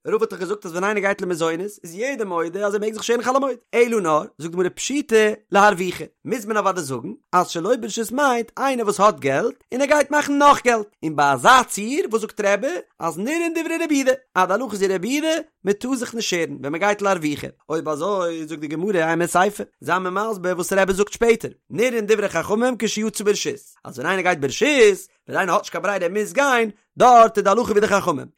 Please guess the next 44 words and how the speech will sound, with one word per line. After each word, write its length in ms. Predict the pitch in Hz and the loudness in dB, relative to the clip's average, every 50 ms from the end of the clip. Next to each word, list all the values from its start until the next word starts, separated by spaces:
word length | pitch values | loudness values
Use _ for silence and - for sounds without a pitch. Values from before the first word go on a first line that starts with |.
| _ | _
איז 100 | - 123 | -14 -6
מיין 200 | 147 175 196 196 | -2 0 0 0
ברשות. 320 | 180 170 - - 247 254 202 - - _ _ | 0 -2 -4 -4 -6 -6 -6 -10 -16 _ _
וואס 160 | 180 170 - | -8 -6 -2
מיינט 180 | 170 170 175 170 | 0 0 0 0
דו 80 | 170 | -2
ברשות? 540 | 165 160 143 - 214 - - - - _ _ _ _ | -2 -2 0 0 0 -2 -2 -8 -20 _ _ _ _
אילאי 260 | - 214 214 202 202 202 | -6 0 2 4 4 4
מען 80 | 196 | 2
למזונות, 520 | 190 185 180 151 151 175 180 170 170 180 180 - - _ _ _ _ | -2 -2 -2 -2 0 0 0 -2 -4 -8 -10 -16 -20 _ _ _ _
הו 120 | - 175 | 4 4
האבן 120 | 180 175 180 | 6 6 6
מיר 80 | 175 | 4
די 80 | 175 190 | 2 2
דברי 140 | 175 180 180 185 | 4 8 8 6
חכמים 180 | 185 - 196 214 | 6 4 0 -2
מיט. 200 | 247 240 - - - - _ _ _ _ | -2 -2 -4 -8 -10 -10 _ _ _ _
תמה 260 | - 190 214 208 196 | 0 2 2 2 0
ברשות 360 | 185 175 - - 208 202 - | -2 -4 -2 -2 -4 -2 0
מיינט 200 | 196 190 190 180 _ _ _ | -2 -2 -2 -2 _ _ _
למזונות, 500 | 151 165 165 143 156 170 160 151 156 165 - - _ | -8 -6 -4 -2 -2 -2 -2 -2 -6 -8 -12 -12 _
איינער, 180 | 165 175 175 170 | -8 -6 -6 -8
וואס 80 | 139 | -4
גייט 460 | 139 180 190 190 180 170 165 151 151 | 0 4 4 4 4 2 0 -4 -6
אויף 100 | 156 156 | -10 -10
פרנסה. 420 | _ 170 165 160 156 143 135 - 156 - _ _ _ - | _ -6 -6 -6 -6 -10 -10 -12 -16 -16 _ _ _ -10
אז 80 | 139 135 | -10 -10
דו 100 | - - | -8 -6
געזאגט, 240 | 156 185 180 - | -6 -6 -4 -2
אז 140 | 175 160 151 | -2 0 0
א 60 | 156 | 0
פילע 200 | 147 - 190 185 185 175 170 - - | 0 0 -2 0 2 0 0 0 -2
רבינה 280 | 151 160 156 247 277 302 | -4 -2 -2 -2 -2 -2
איז 100 | 262 190 | -2 0
מוידע 220 | 214 220 208 190 | 0 0 0 0
באזאציר, 420 | 175 180 170 175 175 170 165 170 170 | -2 -2 0 2 0 0 0 -6 -8
מען 80 | 170 | -8
מעג 120 | 170 165 139 | -8 -8 -10
זיך 120 | 143 - | -10 -12
שערן. 280 | - - 135 127 123 135 _ _ _ _ _ _ - | -10 -10 -10 -12 -12 -20 _ _ _ _ _ _ 0
ווייל 260 | 147 202 214 214 208 | 2 4 6 6 6
און 80 | 202 180 | 6 6
נאר, 200 | 170 165 170 180 - _ _ | 6 4 4 2 0 _ _
להרוויחה. 500 | 160 170 190 190 175 254 208 214 - 226 | 4 4 4 4 2 0 -4 -2 -2 -4